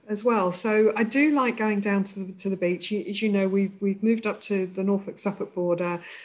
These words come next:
and we're not far from the coast. So I, I go down to the beach as frequently as I can, and I cannot wait to get my paints back and go and be able to sit on the beach again and, and, and paint in situ. Um, I think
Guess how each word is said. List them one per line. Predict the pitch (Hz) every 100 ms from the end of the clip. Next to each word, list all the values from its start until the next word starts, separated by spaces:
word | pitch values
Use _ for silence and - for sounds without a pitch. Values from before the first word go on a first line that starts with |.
| -
and | 180
we're | 190
not | 220 220
far | 208 185
from | 185 180
the |
coast. | 170 180 175 175 - -
So | 185 175
I, | 175 175 185
I |
go | 190 196
down | 196 180
to | 170
the | 180
beach | 170 165 -
as | 170
frequently | - 175 - - 175
as | 165
I | 170
can, | 170 226 220 220 214
and | 202
I | 202
cannot | 196 - 208 196 185
wait | 196 190 180 185
to |
get | - 175
my | 175
paints | - 196 185
back | - 170 -
and | 180
go | 175
and | 170
be | 170 175
able | 175 165 160
to | 175
sit | - -
on | 175
the | 170
beach | 170 165 -
again | 175 170 170
and, | 170 165 165 160 233 -
and, | 180 175 -
and | 175 -
paint | 180 170
in | 175
situ. | 165 170 - - 156 170 - - - - - - - -
Um, | 226 240 240 - - _ -
I | 262 330
think | 339 254 214 214